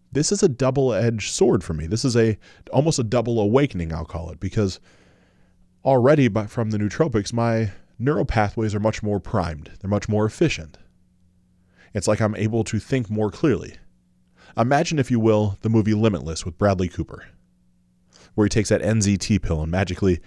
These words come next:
he can recall things from his lifetime that he doesn't even remember reading. That would be overselling exactly what nootropics do, but it's pretty close. For those of you that have tried modafinil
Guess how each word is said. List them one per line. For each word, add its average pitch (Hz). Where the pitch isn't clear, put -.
he 117
can 123
recall 123
things 117
from 107
his 98
lifetime 98
that 101
he 127
doesn't 131
even 113
remember 104
reading. 98
That 151
would 170
be 151
overselling 123
exactly 110
what 104
nootropics 101
do, 127
but 123
it's 117
pretty 117
close. -
For 127
those 117
of 113
you 113
that 110
have 110
tried 104
modafinil 92